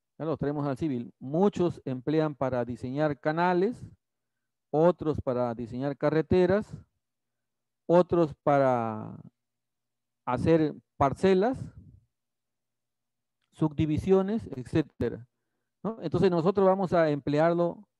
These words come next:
para hacer una delimitación y también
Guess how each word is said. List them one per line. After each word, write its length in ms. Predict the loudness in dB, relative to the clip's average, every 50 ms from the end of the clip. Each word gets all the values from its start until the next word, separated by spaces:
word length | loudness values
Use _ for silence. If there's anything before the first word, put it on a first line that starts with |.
| _ _ _ _ _ _ _ _ _ _ -4
para 460 | -2 0 0 0 0 -2 -2 -2 -4
hacer 240 | -4 -4 -4 -4 -2
una 180 | -2 0 0 2
delimitación 800 | 2 2 0 -2 -4 -4 -4 -4 -4 -2 2 2 2 2 0 -4
y 140 | -8 -8 -6
también 680 | -4 -4 -4 -4 -2 -2 0 0 0 -2 -4 -8